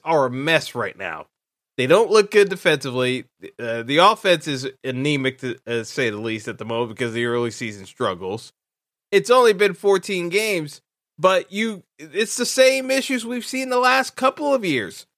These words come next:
Guys being incapable of hitting in crucial spots and holes in the order because there are guys with holes in their swings in prominent positions that clearly have not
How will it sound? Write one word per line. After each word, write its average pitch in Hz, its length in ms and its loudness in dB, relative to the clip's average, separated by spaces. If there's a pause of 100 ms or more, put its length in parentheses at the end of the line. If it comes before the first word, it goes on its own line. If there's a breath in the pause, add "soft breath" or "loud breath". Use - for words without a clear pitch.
(280)
Guys 226 420 2 (160)
being 196 400 0
incapable 202 840 0
of 202 100 -2
hitting 170 380 0
in 165 240 -6
crucial 165 440 -2
spots 113 600 -4 (400)
and 180 360 2 (300)
holes 220 460 4
in 214 100 -2
the 202 100 0
order 214 320 6
because 180 460 0
there 190 180 2
are 190 120 0
guys 190 500 2
with 196 160 -6
holes 220 340 2
in 170 60 -8
their 160 140 -2
swings 156 560 -8 (380)
in 196 180 2
prominent 202 580 0
positions 185 720 -6 (280)
that 175 360 2 (240)
clearly 214 580 4
have 185 220 2
not 190 320 2